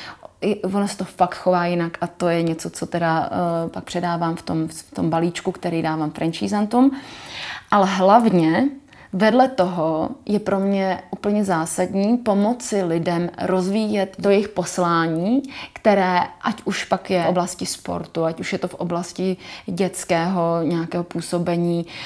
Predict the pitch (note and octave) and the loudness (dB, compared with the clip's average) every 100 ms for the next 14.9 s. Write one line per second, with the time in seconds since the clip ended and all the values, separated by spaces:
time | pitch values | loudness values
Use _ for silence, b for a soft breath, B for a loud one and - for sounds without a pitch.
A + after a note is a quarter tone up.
0 | B - F3+ E3+ F3 F#3 F3 F#3 E3+ E3+ | B -4 -2 0 0 0 0 0 0 0
1 | F3+ F3 F3 - - C3+ D#3 F3+ F#3 G3 | 0 0 0 -2 -2 0 2 2 6 6
2 | G#3 F#3+ - - - F#3+ F3+ - F3+ F3 | 6 2 -4 -14 -12 -6 -2 2 2 2
3 | F3+ - - - F3 F3 E3+ E3 - B | 0 -6 -14 -8 -4 0 0 0 -4 B
4 | B B B B B _ _ - - F3+ | B B B B B _ _ -20 -10 -6
5 | E3+ E3+ F3 F3+ F3+ - E3+ F3 F3 F3+ | -4 -4 -2 0 2 0 -2 -2 0 2
6 | F3 F3 F3+ F3 - F#3+ F3 - F3+ - | 2 2 2 2 0 0 0 -2 -4 0
7 | F3 F3 G3 - F3 E3 G3 B3 - B | 0 0 -2 -2 0 2 0 -2 -6 B
8 | B B B - F3+ F3+ F#3 G3 F#3 F3+ | B B B -4 0 2 4 4 4 2
9 | - - F#3+ F3+ F3+ F3+ F#3 F3 F3 F3 | 0 0 2 2 4 4 4 2 0 0
10 | E3+ F3+ G3 G3 F3+ E3+ F3+ - F3 E3+ | 0 0 0 0 2 2 2 0 0 0
11 | E3+ F3+ F3 F3 - - F3+ F#3 - F3 | 0 -2 0 0 -2 -4 -4 -4 -2 -2
12 | F3 E3+ D#3+ F3 F3 E3 F3+ F#3+ F#3+ F3 | 0 0 -2 -2 -2 0 0 0 -2 -4
13 | F3 F3+ F3 F3 - - F3+ E3+ F3 E3+ | -4 0 2 0 -2 2 4 2 0 -4
14 | - F3 F3 F#3 E3+ E3 F3 F3+ | -2 0 2 4 4 2 2 0